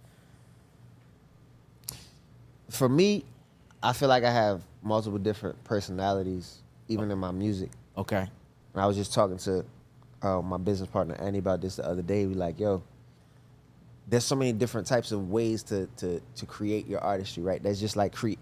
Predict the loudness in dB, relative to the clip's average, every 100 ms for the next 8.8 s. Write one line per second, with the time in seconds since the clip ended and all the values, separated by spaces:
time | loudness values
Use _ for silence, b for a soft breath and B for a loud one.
0 | 0 2 2 -2 -2 -2 -2 -2 -6 -4
1 | -4 -6 -4 -2 0 0 -2 -2 0 0
2 | -2 -8 -10 -18 -20 -8 -2 2 2 2
3 | -2 -4 -6 -6 -4 -4 -2 -2 -2 -4
4 | -4 0 0 -2 -4 -4 -6 -4 -2 -2
5 | -2 -2 -2 0 2 2 -2 -8 b b
6 | b b 2 4 6 4 2 2 0 2
7 | 4 4 2 -4 -2 -2 0 0 -2 -2
8 | -2 0 0 0 0 0 -2